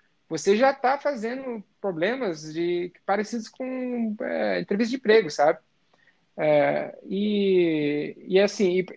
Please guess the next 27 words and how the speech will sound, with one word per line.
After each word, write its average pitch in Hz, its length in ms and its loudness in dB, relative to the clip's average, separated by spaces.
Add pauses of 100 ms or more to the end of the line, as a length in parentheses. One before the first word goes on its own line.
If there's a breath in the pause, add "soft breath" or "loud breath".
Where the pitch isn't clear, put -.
e 196 40 0
pras 214 220 0
pessoas 220 360 0
que 202 100 -8
já, 208 320 2 (220)
já 180 120 -2
passaram, 175 480 -2
né, 160 180 -4
já, 156 100 -6
por 160 140 -10
exemplo, 151 140 -4
já 160 120 0
se - 140 -16
formaram 156 520 2
até 170 320 2
e 156 60 -4
tudo, 196 400 -6 (540 soft breath)
eu 156 160 -2
acho 185 220 2
que 202 600 2 (400)
também, 196 560 0 (320)
é, 147 560 -2 (640)
também, 185 260 0
assim, 220 140 -4
o 202 40 -4
conselho 196 340 0
é 156 280 2